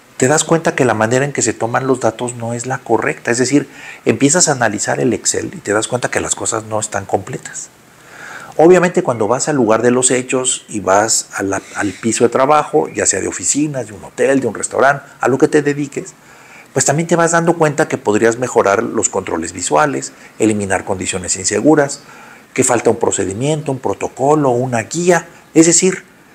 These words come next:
las mejoras existen todos los días, pero hay muy pocos proyectos que cuando hacen los pasos de solución de problemas, cuando presentan sus soluciones, saben separar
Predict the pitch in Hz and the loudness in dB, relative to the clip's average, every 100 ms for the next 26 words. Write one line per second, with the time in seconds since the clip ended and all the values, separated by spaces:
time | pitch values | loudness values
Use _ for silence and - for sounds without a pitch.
0 | - - _ _ _ _ _ _ - - | -20 -20 _ _ _ _ _ _ -20 -20
1 | - - - 123 135 131 170 170 143 147 | -20 -12 -2 0 0 0 0 0 -2 -2
2 | - 143 143 143 143 143 - - _ - | -2 0 0 0 -2 -6 -10 -16 _ -20
3 | - - - _ _ 135 143 156 156 185 | -20 -20 -20 _ _ 2 4 4 4 6
4 | 262 269 - - 190 - 180 - 104 104 | 6 4 -4 0 2 0 -2 -2 -2 -2
5 | - - - - _ _ _ _ - - | -8 -16 -18 -18 _ _ _ _ -10 -2
6 | 113 - 113 113 143 165 175 170 - - | -2 4 2 4 2 2 0 -6 -20 -20
7 | _ - 98 - - 127 135 131 117 92 | _ 2 2 2 0 2 2 0 -2 -2
8 | 104 90 113 117 131 156 120 127 190 - | -2 -4 -4 -4 -2 -2 -2 -4 -10 -16
9 | - - - - 117 113 117 113 110 139 | -20 -20 -16 -2 0 0 0 2 2 2
10 | 151 160 151 156 151 147 147 147 135 156 | 0 -2 0 2 2 2 2 0 -2 -4
11 | - - 127 127 135 127 - 127 120 127 | -4 0 2 2 0 -2 2 2 2 0